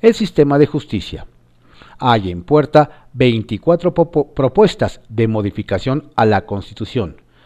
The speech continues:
siete a la Ley Orgánica del Poder Judicial de la Federación. ¿Será? Atender el barrio. En la alcaldía de Cuauhtémoc inició el programa piloto Con Todo al Barrio,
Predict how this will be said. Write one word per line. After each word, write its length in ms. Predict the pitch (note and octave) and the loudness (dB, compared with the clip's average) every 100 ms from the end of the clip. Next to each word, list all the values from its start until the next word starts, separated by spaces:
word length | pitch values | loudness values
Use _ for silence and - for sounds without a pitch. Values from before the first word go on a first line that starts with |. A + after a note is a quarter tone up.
| _ _ | _ _
siete 560 | - E3+ F#3 F#3+ G#3 G#3 - | -4 2 4 6 2 2 -4
a 120 | G2 | -2
la 100 | F2 | 0
Ley 200 | G2+ G#2+ | -2 -2
Orgánica 520 | F#2 A2 C3 A#2+ A#2 | -2 0 0 0 0
del 160 | F#2+ E2+ | -2 -4
Poder 280 | F#2 A2+ | -2 -2
Judicial 520 | G#2+ D#3+ D#3+ - D3+ D3 | -2 -2 -2 2 2 4
de 80 | |
la 120 | D3+ C#3+ | 2 2
Federación. 640 | D#3+ D#3 D#3 - F2+ D2+ _ _ _ _ _ _ _ | 2 2 0 -2 -6 -8 _ _ _ _ _ _ _
¿Será? 760 | - - F#2 E2 D2 D#2 F3 - _ _ _ _ _ _ _ _ _ _ _ - | -20 -10 -6 -4 -4 -2 -2 -4 _ _ _ _ _ _ _ _ _ _ _ -2
Atender 680 | C#3 C#3 C#3+ C3+ D#3+ G3+ | 2 2 4 2 6 6
el 120 | G3+ F#3 | 6 4
barrio. 460 | C3 F2+ D#2 - _ _ _ _ _ - | 2 0 -8 -16 _ _ _ _ _ -2
En 160 | G3+ | 4
la 40 | G#3 | 4
alcaldía 400 | G3+ G#3+ A3 B3+ | 6 4 6 6
de 80 | C4 | 6
Cuauhtémoc 600 | A#3+ G#3 E3+ D3 F3+ - | 2 4 2 2 -2 -4
inició 400 | A3+ A3 G#3 F3+ | -4 0 0 0
el 60 | F3 | 0
programa 440 | F#3+ F3+ E3 D#3+ | 2 2 2 2
piloto 580 | G3+ F#3+ F3 E3 E3+ - - | 0 0 2 2 0 -4 -8
Con 360 | A#2+ A2 G2+ F#2+ | -2 0 0 -2
Todo 460 | G3+ G#3 G#3 G#3 | 4 4 6 6
al 100 | G3 | 8
Barrio, 440 | E3 G2 D#2 D#2 | 6 4 2 -14